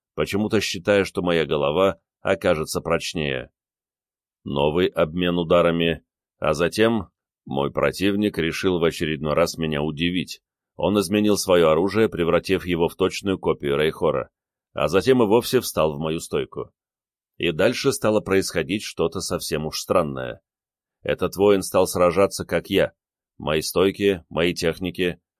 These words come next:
Он даже отправил в меня рассекающий громовой удар, только с одним уточнением. Там была не стихия молнии,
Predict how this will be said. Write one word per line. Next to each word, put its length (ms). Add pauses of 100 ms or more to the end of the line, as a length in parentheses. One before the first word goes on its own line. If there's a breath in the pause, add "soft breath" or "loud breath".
(300)
Он 140
даже 300
отправил 500
в 100
меня 280
рассекающий 760
громовой 540
удар, 320 (260)
только 260
с 100
одним 240
уточнением. 800 (280)
Там 220
была 220
не 100
стихия 480
молнии, 600